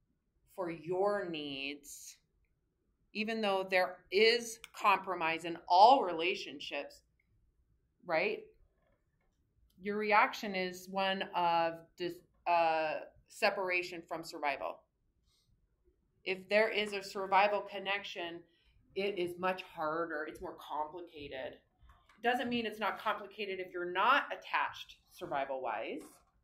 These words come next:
right? Facing it helps you get to know this, really where you're at and how you feel about the person. There's nothing wrong with saying, "I will open that,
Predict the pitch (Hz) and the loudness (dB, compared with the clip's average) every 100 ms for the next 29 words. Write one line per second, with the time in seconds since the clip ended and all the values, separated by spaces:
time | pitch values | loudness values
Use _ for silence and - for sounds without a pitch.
0 | _ _ - 160 165 - _ _ _ _ | _ _ -16 -10 -8 -10 _ _ _ _
1 | _ - - - 269 320 339 349 302 240 | _ -20 -12 2 4 6 4 2 0 2
2 | 208 - - 208 196 196 - 208 190 - | 2 -2 -4 0 0 0 -12 -2 -2 -2
3 | - 202 190 160 131 - _ _ _ _ | -6 -8 -2 -2 -2 -10 _ _ _ _
4 | _ _ _ _ 165 208 190 - - _ | _ _ _ _ -10 -8 -8 -10 -20 _
5 | - 180 254 254 247 202 185 180 175 170 | -16 -4 -4 -2 -2 0 0 4 6 6
6 | - 185 175 185 180 170 - 196 208 214 | 4 -10 -4 -2 -4 -8 -6 -4 0 0
7 | 214 - - 240 - 262 320 320 _ _ | 0 -6 -6 -8 -6 -8 -10 -14 _ _
8 | _ - 415 523 269 254 285 294 233 190 | _ 0 2 4 2 4 4 2 0 4
9 | 208 247 190 180 180 - 214 202 180 175 | 8 8 6 -4 -8 -2 0 0 -2 -4
10 | 175 175 _ _ _ _ _ _ _ _ | -6 -12 _ _ _ _ _ _ _ _
11 | _ - 180 214 190 175 196 233 240 - | _ 0 2 2 2 -2 -4 -4 -4 -6